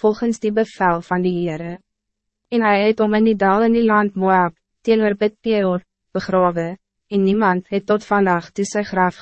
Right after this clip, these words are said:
geken nie. En Mooses was honderd en twintig jaar oud toe hy gesterf het, sy oog was nie verswak nie, en sy krag het nie vergaan nie. Toe het die kinders van Israël Mooses beween in die vlaktes van Moab,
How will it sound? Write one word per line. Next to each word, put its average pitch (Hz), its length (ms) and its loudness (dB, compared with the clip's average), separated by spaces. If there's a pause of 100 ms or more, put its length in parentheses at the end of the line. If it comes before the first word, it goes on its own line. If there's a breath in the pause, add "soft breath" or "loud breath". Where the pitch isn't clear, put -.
geken 180 340 -2
nie. 170 220 -8 (720)
En 220 160 2
Mooses 220 420 0
was 196 220 -4
honderd 240 320 2
en 254 100 0
twintig 226 380 -2
jaar 190 240 0
oud 180 260 -2
toe 185 160 -2
hy 185 140 2
gesterf 185 560 -2
het, 156 340 -2 (140)
sy 214 240 0
oog 196 240 0
was 196 160 0
nie 240 160 2
verswak 185 640 0
nie, 165 200 -4 (220)
en 190 140 -6
sy 185 160 -4
krag 185 380 -2
het 175 180 -8
nie 202 160 -2
vergaan 180 540 -4
nie. 180 160 -8 (720)
Toe 254 120 0
het 240 140 4
die 247 100 -2
kinders 254 460 0
van 233 160 -2
Israël 247 460 0
Mooses 202 440 0
beween 175 400 -4
in 202 140 2
die 202 100 -2
vlaktes 226 600 -2
van 202 180 -2
Moab, 175 320 -2